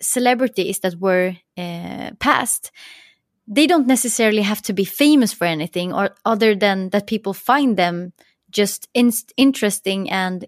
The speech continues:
inspirational. So the influencers that we see today,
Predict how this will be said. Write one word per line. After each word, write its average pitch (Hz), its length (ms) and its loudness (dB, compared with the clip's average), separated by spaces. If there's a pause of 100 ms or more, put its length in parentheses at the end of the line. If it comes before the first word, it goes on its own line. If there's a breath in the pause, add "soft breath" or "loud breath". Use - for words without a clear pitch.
inspirational. 226 1000 0 (1500 loud breath)
So 277 340 2
the 226 120 2
influencers 320 640 2
that 202 140 -2
we 202 140 -2
see 185 360 -2
today, 202 640 -2